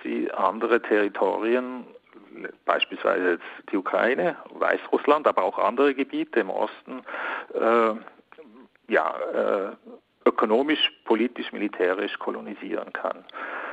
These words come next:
Äh, da wehrt sich die ukrainische Bevölkerung oder ein, ein großer Teil der Bevölkerung, ich glaube, das ist mittlerweile ziemlich offensichtlich, und, und Russland kann dieses, kann dieses Ziel mittlerweile nicht mehr verwirklichen.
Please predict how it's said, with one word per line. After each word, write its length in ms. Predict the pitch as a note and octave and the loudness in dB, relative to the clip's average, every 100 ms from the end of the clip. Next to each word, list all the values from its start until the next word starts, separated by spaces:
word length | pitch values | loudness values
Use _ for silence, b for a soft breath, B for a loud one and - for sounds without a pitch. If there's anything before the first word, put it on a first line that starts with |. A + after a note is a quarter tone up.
| B - | B -6
Äh, 480 | A4+ - - A#3 B2 | -4 -6 -10 -10 4
da 180 | A#2+ A#2 - - - | 4 4 -6 -10 2
wehrt 280 | F#2+ G2 - | 4 4 0
sich 140 | G#2 | -4
die 120 | A2+ | -2
ukrainische 460 | F#2 - G2+ G#2 - | -2 0 -2 -2 -6
Bevölkerung 800 | G#2+ A2+ D#3 E3 F#3 G3 G#3 F3 | 2 2 2 0 0 0 -2 -6
oder 220 | G2+ F2+ E2+ | -4 -2 -2
ein, 160 | E2+ - _ - | -4 -20 _ -16
ein 80 | - - | -16 -4
großer 360 | - C#3+ - D3 | 2 2 2 0
Teil 220 | G#2+ B2+ | 2 4
der 80 | D#3+ | 2
Bevölkerung, 520 | D3 D#3+ E3+ D#3 C#3+ | 4 2 2 -4 -4
ich 120 | - | -2
glaube, 160 | - - | -2 -2
das 140 | - | -8
ist 160 | - - | -8 -10
mittlerweile 500 | - G#2 G2 F#2+ G2 | -2 0 0 -2 -4
ziemlich 300 | - G2+ - | -10 -8 0
offensichtlich, 760 | - - A2 B2+ - - F3 - - | 0 0 2 2 4 4 4 0 -8
und, 340 | A#2 A2 - - - - A2+ A#2+ | -6 -6 -8 -18 -10 -10 -8 -4
und 260 | A#2+ - | -4 2
Russland 440 | A2+ - A#2+ G#2 - | 2 4 2 0 0
kann 200 | G#2 G#2 | -2 0
dieses, 300 | G#2+ G#2 F#2 - - | -4 -4 -6 -10 -8
kann 200 | - G#2+ | -4 -2
dieses 240 | G2+ G#2 G2+ - | -2 -4 -6 -2
Ziel 260 | G2+ G#2 G2+ | 2 2 2
mittlerweile 540 | F2+ F#2+ F#2 F2 F2 | 2 2 2 2 -2
nicht 240 | F2+ - | -6 -8
mehr 220 | - F#2+ F2+ | -6 -4 -2
verwirklichen. 720 | - F2 E2+ - - - - | -2 2 2 2 -4 -8 -12